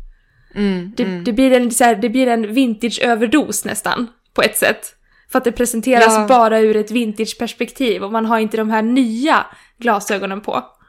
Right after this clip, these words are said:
Speaker 1: Nej, men så kände jag när du och jag var in där och, och jag älskade den butiken. Men det var så här, när man vill f-, skapa sig en vintage garderob men fortfarande vara modern,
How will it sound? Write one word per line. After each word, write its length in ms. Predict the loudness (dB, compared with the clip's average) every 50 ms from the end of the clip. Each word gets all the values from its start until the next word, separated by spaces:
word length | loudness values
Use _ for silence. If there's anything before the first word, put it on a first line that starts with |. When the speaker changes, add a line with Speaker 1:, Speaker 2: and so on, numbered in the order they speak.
| _ _ _ _ _ _ _ _ _ -2
Speaker 1:
Nej, 120 | 0 2
men 140 | 2 2 0
så 180 | 0 0 -2
kände 300 | -2 -2 -4 -4 -4 -4
jag 180 | -2 -2 -2 -2
när 100 | -4 -4
du 140 | -4 -4 -4
och 100 | -4 -4
jag 220 | -6 -6 -6 -6
var 100 | -6 -8
in 240 | -8 -8 -8 -8 -6
där 160 | -4 -2 -2
och, 300 | -2 -4 -4 -6 -6 -4
och 80 | -4 -2
jag 200 | -2 -4 -4 -4
älskade 440 | -6 -6 -8 -8 -8 -6 -4 -4 -4
den 200 | -4 -4 -6 -6
butiken. 680 | -8 -8 -8 -8 -10 -8 -6 -4 -4 -4 -6 -8 -12 -16 _ _ -8
Men 180 | -6 -6 -4
det 80 | -4 -4
var 140 | -6 -6 -8
så 120 | -6 -6
här, 280 | -4 -4 -4 -4 -6 -10 _ _ _ _ _ -10
när 360 | -6 -4 -2 -2 -2 -2 -2
man 440 | -2 -2 -2 -2 -2 -4 -6 -8 -10 -12 -14 _ _ _ _ _ _ _ _ _ -12
vill 300 | -6 -4 -2 -2 -2 -4
f-, 180 | -8 -12 -18 -16
skapa 560 | -16 -12 -6 -4 -2 -2 -4 -4 -8 -10 -10
sig 260 | -8 -6 -4 -4 -4 -4
en 240 | -4 -4 -4 -4 -4
vintage 800 | -4 -4 -4 -6 -10 -10 -10 -10 -10 -8 -10 -10 -10 -12 -14 _ _ _ _ _ _ _ _ _ _ _ _ _ -6
garderob 680 | -6 -4 -2 -2 -2 -2 -2 -2 -2 -2 -2 -4 -8 -10 _ _ _ _ -6
men 560 | -4 -2 0 0 0 -2 -4 -4 -6 -6 -8
fortfarande 720 | -8 -8 -10 -10 -10 -8 -8 -6 -6 -6 -6 -8 -8 -8 -8
vara 320 | -6 -4 -4 -4 -4 -4
modern, 640 | -4 -4 -6 -4 -4 -4 -4 -4 -4 -4 -4 -6